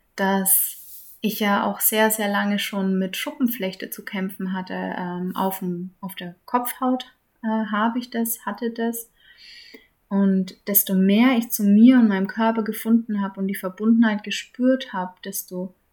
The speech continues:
mehr ist diese Schuppenflechte verschwunden. Und ich glaube, es war so ab dem sechsten Monat war sie komplett weg. Und du kannst dir gar nicht vorstellen, wie befreiend das war. Und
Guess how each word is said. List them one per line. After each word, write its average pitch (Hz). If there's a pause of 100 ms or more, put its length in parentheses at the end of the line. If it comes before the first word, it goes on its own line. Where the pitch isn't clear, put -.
(140)
mehr 202
ist 208
diese 202
Schuppenflechte 202
verschwunden. 190 (840)
Und 190 (160)
ich -
glaube, 233
es 220
war 202
so 202
ab -
dem 202
sechsten 202
Monat 208
war 190
sie 190
komplett 185 (140)
weg. - (1120)
Und 196 (920)
du -
kannst 226
dir 240
gar 214
nicht 214
vorstellen, 226
wie 214
befreiend 233
das 190
war. 180
Und 185